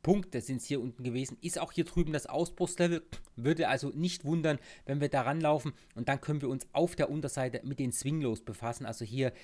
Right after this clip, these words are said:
im Bereich dreizehntausendneunhundertfünfundfünfzig beziehungsweise hier unten dreizehntausendneunhundert und zwei Punkte. Das wären mal die kurzfristigen Anlaufpunkte. Sollte es tatsächlich runtergehen,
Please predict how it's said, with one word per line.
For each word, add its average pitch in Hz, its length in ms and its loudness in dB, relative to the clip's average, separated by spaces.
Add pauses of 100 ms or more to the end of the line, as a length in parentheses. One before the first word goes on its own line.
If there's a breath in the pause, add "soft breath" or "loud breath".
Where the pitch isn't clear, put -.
(140 loud breath)
im 143 140 0
Bereich 120 360 0
dreizehntausendneunhundertfünfundfünfzig 123 2000 -2
beziehungsweise 123 640 -4
hier 113 160 -6
unten 131 360 -4 (300 loud breath)
dreizehntausendneunhundert 120 1300 -2
und 113 140 -6
zwei 127 240 -2
Punkte. 127 340 0
Das 127 220 -4
wären 139 120 0
mal 127 120 2
die 123 160 -10
kurzfristigen 160 720 0
Anlaufpunkte. 131 680 -4 (280 loud breath)
Sollte 139 440 4
es 123 160 -4
tatsächlich 127 580 -8
runtergehen, 135 540 -2